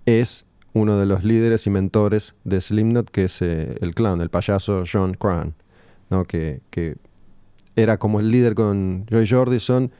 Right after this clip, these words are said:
y ahora es el líder con Corey Taylor. Sí, gran responsable de, de lo que es el grupo estéticamente, porque ha dirigido muchos de sus videos. Es el, el creador, me parece, de, de gran parte de la puesta en escena de, de Slipknot y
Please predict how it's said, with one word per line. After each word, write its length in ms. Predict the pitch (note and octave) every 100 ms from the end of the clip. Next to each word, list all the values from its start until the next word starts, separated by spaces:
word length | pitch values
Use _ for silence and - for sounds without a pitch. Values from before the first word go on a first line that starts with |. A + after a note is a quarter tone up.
| _ _ -
y 100 | F#2+
ahora 240 | G#2+ A2
es 140 | G#2 G#2+
el 160 | G2+
líder 360 | G2+ G#2 G#2+ G2+
con 400 | G2 G2 G2+ G2 - _ -
Corey 220 | - G2+
Taylor. 420 | F#2 G2+ E2 D2+ - - - -
Sí, 260 | - G#2
gran 220 | F#2+ A2+ A2+
responsable 920 | G#2+ G#2+ G#2 - A2 A2 A2+ G#2 F2 - - - -
de, 300 | F#2 F#2+ F#2
de 140 | F2 G2+
lo 100 | F#2+
que 100 | G#2
es 120 | -
el 120 | G2
grupo 280 | G#2 G#2+ G2+
estéticamente, 680 | - A2 A2 A2+ C3+ B2+ G2+
porque 400 | F#2+ F2+ F2+ F2+
ha 100 | G2
dirigido 420 | F#2+ G2 G#2+ G2
muchos 580 | G2+ G#2+ F#2+ G2+ F2+ -
de 100 | F#2
sus 140 | G2
videos. 380 | G2 A2+ B2+ -
Es 120 | G2
el, 180 | G2+ F#2 A2
el 160 | G#2+
creador, 460 | A#2+ A2 A2 C#3 C#3
me 120 | A2
parece, 340 | G2+ G#2 G#2
de, 220 | F#2 E2+ - - - -
de 80 | G2+
gran 180 | G2+
parte 220 | G#2 G2+ G#2
de 80 |
la 100 | F#2+
puesta 320 | F2+ G#2+ - G2
en 80 |
escena 320 | F#2 - G2+ F#2
de, 180 | F2+
de 180 | F#2 F#2+
Slipknot 560 | - A#2+ C3 B2+ A#2+ G#2
y 240 | G2+ F2